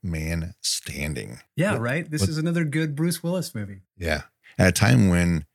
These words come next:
Speaker 1: he wasn't, he, he was doing that weird thing where we talked about during Striking Distance, where he was picking movies that were still, were considered studio fare, but weren't necessarily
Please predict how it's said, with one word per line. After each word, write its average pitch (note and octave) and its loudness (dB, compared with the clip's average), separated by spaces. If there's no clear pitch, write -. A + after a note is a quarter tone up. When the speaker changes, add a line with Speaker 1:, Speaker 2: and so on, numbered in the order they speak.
Speaker 1:
he - -2
wasn't, F2+ 0
he, G#2+ -2
he B2 -2
was D#3+ 0
doing E3+ -2
that D3 -4
weird A#2+ -2
thing C3+ 0
where E2+ -2
we F2+ 0
talked G2 -4
about G2+ -2
during F#2 0
Striking F#2 -2
Distance, D2+ -4
where E2 -2
he E2+ -4
was G2 0
picking G#2 0
movies F2 0
that D#2 -2
were F#2 -4
still, B2 -2
were F2+ -4
considered F#2 -4
studio F2 -2
fare, G2+ -2
but E2 -4
weren't C2+ -4
necessarily D#2+ -4